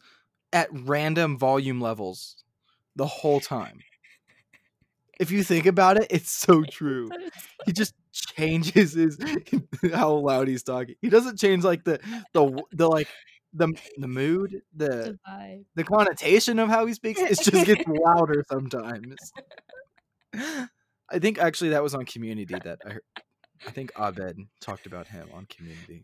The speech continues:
Speaker 2: It's funny.
Speaker 1: And it's just, so we watched National Treasure one night. We were just laughing at the thing the whole time.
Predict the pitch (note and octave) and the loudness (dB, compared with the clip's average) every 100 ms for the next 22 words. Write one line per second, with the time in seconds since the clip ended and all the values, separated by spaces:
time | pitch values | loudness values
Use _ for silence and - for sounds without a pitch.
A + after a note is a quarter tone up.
0 | _ D#4 _ _ - - C#4 D#4 _ _ | _ -20 _ _ -20 -20 -20 -20 _ _
1 | E3+ G3+ F#3 F3 - F3 F3 D#3+ F#3 F#3+ | 0 2 2 -2 2 6 6 6 2 2
2 | F3 E3+ D#3 C3 B2 B2+ B2 D#3 C#3+ C3 | -2 -2 -6 -6 -6 -2 -2 0 -2 -4
3 | C#3+ B2 F3 E3 F#3 A2 G#2+ B2 C#3 B2+ | -8 -2 0 0 -2 -2 -4 -4 -4 -6
4 | - B2+ B2 B2+ C#3+ A2+ A#2+ - A2 A2 | -8 -10 -6 -6 -6 -6 -10 -10 -10 -10
5 | G2 | -12